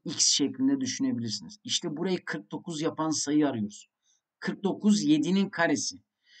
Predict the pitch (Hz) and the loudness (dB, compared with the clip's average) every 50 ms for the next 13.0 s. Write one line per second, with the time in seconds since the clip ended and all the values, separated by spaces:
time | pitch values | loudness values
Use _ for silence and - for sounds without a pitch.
0 | - - - _ _ _ - 131 147 147 139 - 180 202 214 240 262 247 214 - | -20 -20 -20 _ _ _ 0 4 4 4 4 6 8 8 8 10 8 6 4 6
1 | - 208 233 254 254 - - - 185 170 156 147 131 120 123 127 123 120 113 - | 10 10 10 10 8 4 2 0 0 2 2 0 0 0 0 2 2 2 0 0
2 | - 226 233 233 202 185 190 185 185 180 - 196 202 202 - - - 185 180 175 | -4 -2 2 2 4 6 6 6 4 2 -2 -4 -2 0 0 0 2 0 0 2
3 | 185 208 208 - 170 165 - - - 175 160 160 185 180 165 147 143 135 123 113 | 2 0 0 0 -2 -2 0 -2 -2 -2 -2 0 0 0 2 2 2 2 2 2
4 | 110 107 104 - 110 107 107 101 98 101 - 101 113 131 143 143 147 - - 175 | 0 0 -2 -4 -4 -2 -2 -2 -4 -6 -8 -6 -2 0 2 2 0 0 -4 -12
5 | 156 - - - - 147 135 135 156 180 175 165 151 - - - 151 135 127 123 | -6 -4 -4 0 0 0 0 0 -2 -4 -4 -4 -4 -2 -2 -2 -2 -2 -2 -2
6 | 107 - _ - 139 143 147 143 120 117 123 139 160 180 175 _ _ - - - | -6 -6 _ -10 -8 -4 -2 -2 0 0 0 0 -2 -2 -4 _ _ -20 -20 -20
7 | - - - _ _ _ _ - 151 165 175 175 - - _ _ _ _ _ _ | -20 -20 -20 _ _ _ _ -2 0 0 0 -2 -6 -18 _ _ _ _ _ _
8 | _ _ _ - 147 143 147 135 110 - - 117 104 104 - 147 135 - - - | _ _ _ -4 0 2 2 2 2 -2 -4 -4 -6 -6 -6 -8 -6 -4 -2 -4
9 | 104 - - 131 131 131 - - - - 139 135 143 143 131 117 113 110 104 104 | -4 -4 -6 -8 -6 -6 -6 -6 -4 -2 0 2 2 2 2 2 0 0 0 0
10 | 123 143 147 - _ - - 143 147 - - _ - 135 131 - 214 208 214 - | -2 -2 -4 -8 _ -6 -2 -2 -2 -2 -6 _ -4 -2 -2 -2 -2 -4 -6 -2
11 | 208 208 104 107 117 120 117 127 143 - 151 143 123 120 127 117 104 104 104 - | 0 2 2 2 2 0 0 2 2 4 4 2 2 2 0 0 0 -2 -2 -4
12 | 127 131 135 - - 151 147 151 147 147 _ - 156 160 156 151 - - - - | -8 -6 -4 -4 0 0 0 0 0 -2 _ -6 -6 -6 -6 -6 -8 -12 -12 -12